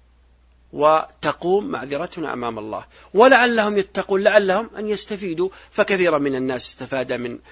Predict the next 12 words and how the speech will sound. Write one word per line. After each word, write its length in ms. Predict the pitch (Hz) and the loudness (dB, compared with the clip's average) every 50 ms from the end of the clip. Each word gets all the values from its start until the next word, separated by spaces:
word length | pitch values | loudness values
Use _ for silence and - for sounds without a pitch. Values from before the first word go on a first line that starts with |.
| - - - - - _ - | -20 -20 -20 -20 -20 _ -12
من 180 | - 120 117 | -8 -6 -4
الوعظ، 520 | 117 117 117 123 135 135 127 131 135 - 123 | -4 -4 -2 0 0 0 0 -2 -6 -8 -8
واستفاد 560 | 110 110 - - 113 110 - 123 123 123 131 | -8 -8 -8 -10 -10 -8 -6 -6 -6 -4 -6
من 160 | 120 127 123 | -6 -6 -6
التبليغ، 600 | 123 120 _ _ 127 120 120 127 131 131 143 147 147 - | -8 -8 _ _ -12 -12 -10 -8 -6 -6 -6 -6 -8 -10
واستفاد 560 | 120 117 - - 123 117 - 127 123 123 127 | -10 -10 -10 -10 -12 -10 -8 -8 -8 -6 -6
من 180 | 120 127 123 123 | -8 -6 -6 -8
الدعوة 480 | 120 127 139 143 131 127 135 147 147 - - - _ _ _ | -8 -2 -2 -2 0 2 2 0 0 0 -10 -20 _ _ _
إلى 160 | - 139 131 | -6 -2 -2
الله 480 | 127 131 131 131 127 123 127 127 127 - - _ | 0 2 4 2 2 2 0 -4 -6 -8 -12 _
تبارك 640 | - 131 123 135 131 123 127 123 - 127 127 127 - - - - _ - _ - _ | -10 -4 0 2 2 2 2 -2 -4 -4 -4 -4 -4 -8 -16 -20 _ -20 _ -16 _
وتعالى. 500 | - 135 127 - 113 110 107 95 - - | -6 -6 -4 -4 -10 -10 -10 -10 -12 -14